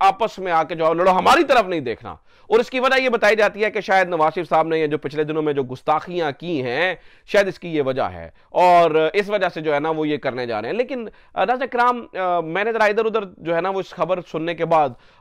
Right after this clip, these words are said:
अ, थोड़े से फ़ोन शोन घुमाए हैं और इधर उधर जो है ना वो बात की है, तो मुझे कुछ मज़ीद मालूमात भी मिली हैं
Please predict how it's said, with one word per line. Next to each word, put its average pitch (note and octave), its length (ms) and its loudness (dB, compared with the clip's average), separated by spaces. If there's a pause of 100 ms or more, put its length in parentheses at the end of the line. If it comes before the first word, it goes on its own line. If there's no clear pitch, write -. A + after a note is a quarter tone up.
अ, D3+ 80 -2
थोड़े F#3 200 -6
से F#3+ 80 -4
फ़ोन F#3+ 260 -4
शोन G#3 160 -6
घुमाए D3+ 300 -2
हैं D#3 280 -2 (220)
और E3+ 180 4
इधर G3+ 160 0
उधर F#3+ 180 -2
जो E3+ 120 0
है D#3+ 60 0
ना F3+ 80 0
वो F3 100 0
बात C#3 280 0
की G3 80 -6
है, F#3+ 60 -2
तो G#3+ 80 -6
मुझे F3+ 200 -6
कुछ - 200 -10
मज़ीद F3 400 -6
मालूमात D3 380 -2
भी D#3 100 -8
मिली C#3 240 -6
हैं B2+ 220 -8